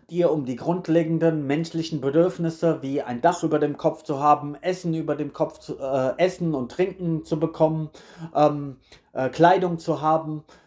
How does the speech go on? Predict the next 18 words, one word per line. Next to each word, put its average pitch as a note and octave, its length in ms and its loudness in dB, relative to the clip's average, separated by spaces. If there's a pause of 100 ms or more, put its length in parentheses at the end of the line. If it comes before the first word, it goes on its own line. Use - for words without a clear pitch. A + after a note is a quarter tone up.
(160)
äh, D3 220 0
über D#3+ 260 0
all F#3+ 160 4
diese E3 240 0
Dinge F3+ 320 -2
musst E3 320 -2
du E3+ 80 -2
dir E3 160 0
keine D3+ 280 -2
Sorgen C#3+ 360 2
machen, G#2 400 -10
ja? B2 260 -2
Und C#3+ 220 -6
dann D3+ 200 0
kannst F3 360 -2
du F3 60 0
natürlich E3 580 0
immer, E3+ 440 0